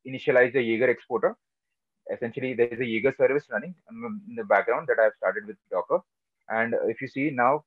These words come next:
there is showing the Jaeger exporter export successfully open, append for one particular span, right? So now I've request, like, a curl request, which I do over here. For example, I do a curl config call, right? Or, uh, so before that, let's visualize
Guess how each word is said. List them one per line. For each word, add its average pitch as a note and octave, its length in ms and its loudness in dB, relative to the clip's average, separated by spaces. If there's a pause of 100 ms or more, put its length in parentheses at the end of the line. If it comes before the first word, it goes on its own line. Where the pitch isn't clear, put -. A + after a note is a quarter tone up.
there D3+ 140 -4
is - 120 -14 (240)
showing B2 280 -6
the A2 80 -10
Jaeger A2 300 2
exporter A#2 600 2 (320)
export G#2 460 -4
successfully B2+ 540 -4 (200)
open, G#2 240 -12 (160)
append A2+ 320 -2
for D#3 180 6
one A#2+ 320 4
particular A2 420 0 (120)
span, D#2+ 240 -8 (140)
right? G2 120 -6 (460)
So C3 120 -6
now C3 220 6
I've B2 280 6
request, B2 420 2
like, A#2 140 2
a A#2+ 120 -12
curl A#2+ 180 6
request, A2+ 340 -4
which A2 140 -14
I G#2+ 40 4
do G#2+ 260 -4
over G2+ 160 -8
here. G2+ 160 -2
For G#2+ 60 -10
example, G2 460 -12 (420)
I G#2+ 60 -2
do G#2+ 140 2
a G2+ 120 8 (100)
curl G#2 140 4 (140)
config G#2 320 -4
call, F2 140 -8 (120)
right? E2+ 120 -16 (100)
Or, G2 280 2
uh, F#2 360 6 (420)
so A#2 260 -2 (480)
before B2 280 2
that, E3+ 160 6
let's C3+ 260 4
visualize G2 380 0